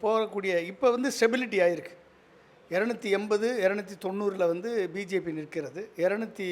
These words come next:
முப்பதுல இண்டி-, இந்தியா கூட்டணி, இந்தியா அலையன்ஸ் இருக்காங்க. அப்ப இந்த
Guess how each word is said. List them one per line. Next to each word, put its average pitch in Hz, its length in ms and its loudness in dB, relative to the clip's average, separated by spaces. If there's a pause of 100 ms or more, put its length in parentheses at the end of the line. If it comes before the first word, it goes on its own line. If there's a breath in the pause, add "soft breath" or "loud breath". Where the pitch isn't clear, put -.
(200)
முப்பதுல 180 600 2 (600 soft breath)
இண்டி-, 208 480 -6
இந்தியா 202 280 2
கூட்டணி, 170 520 -4 (100)
இந்தியா 190 320 2
அலையன்ஸ் 156 680 0
இருக்காங்க. 151 380 -8 (840 soft breath)
அப்ப 202 360 2
இந்த 226 340 -2